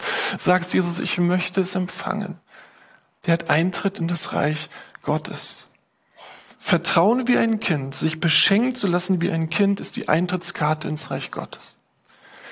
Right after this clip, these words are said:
Und das ist so anders, wie diese Welt tickt, wie wir ticken, oder? Wir wollen es uns verdienen, wir wollen auch einen Anteil haben, wir wollen es irgendwie wert sein, dass man uns das schenkt. Aber Jesus sagt, vertrauen und sich beschenken lassen wie ein Kind.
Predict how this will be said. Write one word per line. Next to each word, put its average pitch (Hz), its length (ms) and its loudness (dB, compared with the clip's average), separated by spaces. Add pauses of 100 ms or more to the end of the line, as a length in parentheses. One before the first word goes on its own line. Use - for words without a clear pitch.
(340)
Und 170 120 6
das 185 140 4
ist 165 220 0
so 226 320 4
anders, 214 480 2
wie 175 40 2
diese 165 280 2
Welt 226 220 2
tickt, - 420 -2
wie 160 240 2
wir 208 300 2
ticken, - 340 0
oder? 196 420 2 (400)
Wir 214 220 4
wollen 190 120 4
es 185 160 2
uns 165 200 0
verdienen, 170 480 2
wir 156 80 -2
wollen 180 160 4
auch 185 160 2
einen 190 100 2
Anteil 165 480 2
haben, 156 140 2
wir 156 80 0
wollen 175 160 4
es 180 100 2
irgendwie 190 560 4
wert 202 340 4
sein, 165 380 2 (560)
dass - 220 -2
man 160 100 0
uns 165 220 -2
das 165 100 0
schenkt. 156 500 -4 (1000)
Aber 143 140 2
Jesus 165 280 0
sagt, 165 220 0
vertrauen 170 520 0
und 180 120 -2
sich - 160 -4
beschenken 151 460 -2
lassen 151 260 0
wie 151 100 0
ein 151 140 -2
Kind. 139 400 -6